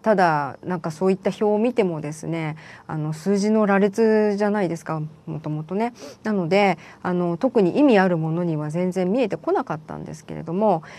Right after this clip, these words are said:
やはり、あの、支店のその営業成績なんかをですね、あの、毎月毎月送られてくるものを見たり、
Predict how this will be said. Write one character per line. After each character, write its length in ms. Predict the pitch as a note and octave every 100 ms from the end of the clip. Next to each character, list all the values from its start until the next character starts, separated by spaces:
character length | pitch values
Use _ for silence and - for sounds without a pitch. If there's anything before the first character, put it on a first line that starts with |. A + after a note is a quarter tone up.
| - -
や 80 | G#3+
は 140 | C#4+
り、 100 | A#3+
あ 80 | G3
の、 640 | F3 E3+ E3+ E3 E3 E3
支 120 | -
店 220 | A3+ A3 G#3+
の 120 | G#3
そ 140 | G#3
の 420 | G3+ G3+ G3 G3 F#3
営 160 | G3+
業 180 | G3 G3
成 180 | G3 G3+
績 260 | F#3+ -
な 120 | E3+ D#3+
ん 100 | D#3
か 120 | D#3
を 80 | D#3
で 100 | D#3
す 120 | E3
ね、 240 | F#3+ F3+ D#3 - -
あ 80 | F3
の、 100 | E3+
毎 220 | F3 F3+
月 180 | E3+ -
毎 240 | F#3 F3+ F3
月 160 | -
送 180 | F3 F3
ら 100 | F#3+
れ 80 | F#3
て 140 | F3+ F3+
く 120 | F#3
る 120 | D#3+
も 160 | D3 E3
の 100 | D#3+
を 60 |
見 160 | D#3 F#3+
た 160 | G3+
り、 240 | D#3+ D3+